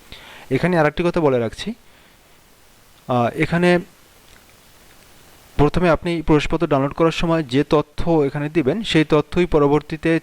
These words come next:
চাকরিকালীন সময়ের জন্য প্রযোজ্য হবে। অর্থাৎ এক্ষেত্রে আমার বাস্তব অভিজ্ঞতা রয়েছে, যদি কারো তথ্যে ভুল থাকে এই তথ্য কিন্তু, আহ, কোনো অবস্থাতেই সংশোধন করা যায় না। তাই অতি সতর্কতার সহিত ভালোভাবে বুঝে শুনে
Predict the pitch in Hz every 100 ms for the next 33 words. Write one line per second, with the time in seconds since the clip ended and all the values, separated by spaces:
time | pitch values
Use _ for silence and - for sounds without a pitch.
0 | _ 143 139 - - 170 170 165 170 165
1 | - 151 143 131 127 135 139 - 160 127
2 | 113 113 117 151 233 - - _ - -
3 | - 117 127 160 151 170 160 165 156 131
4 | 127 139 120 120 131 123 120 - 208 143
5 | 139 139 156 - 139 123 127 131 _ _
6 | - 151 - - 160 143 165 156 - 165
7 | - - 151 139 147 139 - 165 165 160
8 | 165 - 147 139 127 123 117 - 143 143
9 | 139 147 - 156 185 180 160 165 165 151
10 | 135 117 113 214 - - - - - -
11 | - 131 139 - 160 202 196 - 147 147
12 | 156 160 160 - 160 175 _ - - -
13 | _ _ _ - 127 131 143 143 147 139
14 | 143 156 - 175 160